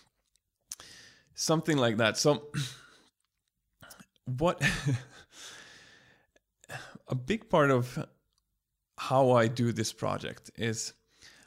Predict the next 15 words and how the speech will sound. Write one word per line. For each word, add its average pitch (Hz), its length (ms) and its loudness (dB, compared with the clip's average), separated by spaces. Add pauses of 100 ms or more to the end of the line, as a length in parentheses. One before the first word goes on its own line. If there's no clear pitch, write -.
(120)
I 139 220 2
learn 156 640 2
from 117 480 -2 (320)
other 127 360 2
places, - 920 -4 (640)
uh, 110 260 -4 (140)
that - 280 -2
have 117 300 -2
put - 220 -2
a 113 80 0
lot 120 300 4
of 151 100 0
thought 131 560 2
into 120 320 -2 (220)
optimizing 107 1000 0